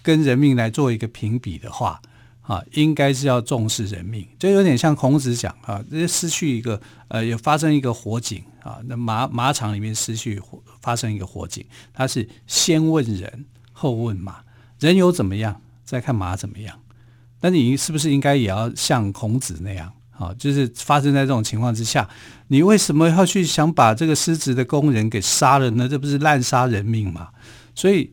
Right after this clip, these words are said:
后来他就想到，因为，呃，我们讲长孙皇后应该是很懂历史的，啊，所以他就讲说，春秋战国时代哦，齐景公的马莫名其妙死掉了，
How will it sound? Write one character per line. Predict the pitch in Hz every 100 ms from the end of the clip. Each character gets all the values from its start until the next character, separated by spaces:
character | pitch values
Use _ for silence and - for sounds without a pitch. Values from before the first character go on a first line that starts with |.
| -
后 | - 240 180
来 | 113 110
他 | 127 151
就 | 160
想 | 160 - 82
到， | 120 104 -
因 | 175
为， | 170 - - -
呃， | -
我 | 120
们 | 147
讲 | 147 90
长 | 92 95
孙 | 143
皇 | 143 92 107
后 | 117
应 | 107
该 | 113 113
是 | 113
很 | 107 - 101 104 -
懂 | - 76
历 | 110 90
史 | - -
的， | - - - - -
啊， | - -
所 | 147
以 |
他 | 147 151
就 | 151
讲 | 120 87
说， | 131 123 - - -
春 | 160 151
秋 | 151 143
战 | 165 160 117
国 | 98 104
时 | - 95
代 | 117 98
哦， | 90 - - -
齐 | - 139
景 | 151 123 98
公 | 131 131
的 | 123
马 | 107 92 - - - - -
莫 | 175 202
名 | 151 120 120 139 -
其 | - 123
妙 | 151 131
死 | - -
掉 | 95 151 110
了， | 78